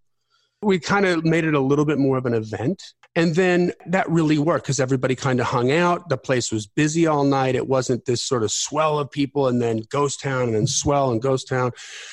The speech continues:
Everybody hung out. All the bands hung out and had a good time. And that, that was a really successful formula. So what are some different ways that you can make it about them? What are some different ways that you can make them want to come out and make it an event?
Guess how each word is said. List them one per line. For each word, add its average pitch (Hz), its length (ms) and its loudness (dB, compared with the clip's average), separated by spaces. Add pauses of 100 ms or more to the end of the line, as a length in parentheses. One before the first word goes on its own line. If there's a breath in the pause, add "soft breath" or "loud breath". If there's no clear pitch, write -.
(140 loud breath)
Everybody 175 420 2
hung 151 260 2
out. 143 320 0
All 147 160 2
the 147 100 0
bands 139 300 0
hung 131 200 0
out 123 280 0
and 120 100 -2
had 127 160 -4
a 120 40 -4
good 123 200 -4
time. 120 300 -2
And 123 100 2
that, 165 160 0 (440 loud breath)
that - 80 -10
was 180 100 2
a 175 60 2
really 160 260 2
successful 131 560 -2
formula. 127 420 -4
So 151 260 0 (260 loud breath)
what 190 200 2
are 233 60 0
some 202 180 2
different 165 300 2
ways 139 300 2
that 127 200 -4
you 131 120 0
can 123 460 0 (240)
make 147 360 0
it 139 160 2
about 123 340 -2
them? 117 480 -6 (140)
What 147 160 0
are 165 40 -2
some 160 140 -2
different 135 240 -2
ways 123 200 0
that 117 120 -6
you 123 80 -6
can 127 200 0
make 127 240 -2
them 123 220 0
want 120 280 -2
to 147 80 -8
come 127 240 -4
out 113 180 0
and 113 160 2
make 110 260 0
it 110 140 -2 (100)
an 107 180 -4
event? 110 500 -6